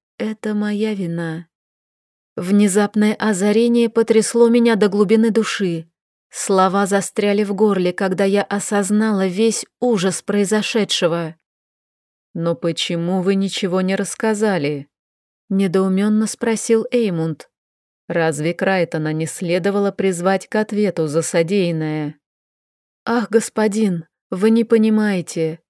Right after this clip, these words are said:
это стало бы несмываемым позором для нашей семьи, пятном на репутации», лихорадочно зачастила Мотти. «А ведь предстояла свадьба с графом, если бы правда всплыла,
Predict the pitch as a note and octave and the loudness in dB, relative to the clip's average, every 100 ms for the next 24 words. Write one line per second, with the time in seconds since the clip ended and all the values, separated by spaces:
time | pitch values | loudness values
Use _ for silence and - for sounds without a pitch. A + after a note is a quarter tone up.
0 | _ _ G3 F#3 G3 - - G3 G3 F#3 | _ _ -2 0 -2 -4 -2 0 0 0
1 | G3 G3 G#3 G3+ G3 G3+ G3+ G3 G3+ G3 | 0 0 -2 0 0 0 -2 -2 -2 -2
2 | F3+ G#3 G#3 G3 F#3+ F#3+ F#3+ - G3 - | 0 0 0 0 0 0 -2 -4 -6 -2
3 | G3+ F#3+ F#3 D#3+ _ _ _ G#3 G3+ F#3+ | -2 0 0 -2 _ _ _ -4 -2 -2
4 | G3+ G#3+ A3+ A#3 A#3 A#3+ A3+ G#3 - F3 | 0 2 2 2 0 0 0 -2 -2 -2
5 | E3 - _ _ _ _ _ - G3 G#3 | -2 -4 _ _ _ _ _ -6 -2 -2
6 | - G#3+ A#3 F#3+ - G3 F#3 G3 A3 - | -2 -2 0 -2 -2 -2 -2 -2 -2 -2
7 | - G#3 A3+ A#3 G3+ - F3+ D#3+ - _ | 0 0 2 0 -2 -2 -2 -2 -4 _
8 | _ _ _ _ _ _ F3+ F3+ F#3 - | _ _ _ _ _ _ -2 -2 -2 0
9 | F#3 - - F#3+ G3 G3 G3+ - F#3+ G3+ | 0 0 -2 0 0 0 -2 0 0 2
10 | G3+ G#3+ G#3+ A#3 A3 G3 E3+ - _ _ | 4 4 4 2 0 -2 -4 -6 _ _
11 | - F3 G3+ - G3+ G3+ G#3 - G#3+ F3 | -8 -2 -2 -2 0 0 0 0 0 0
12 | F#3 - G3 G3 G#3+ A3+ | -2 -2 0 2 2 0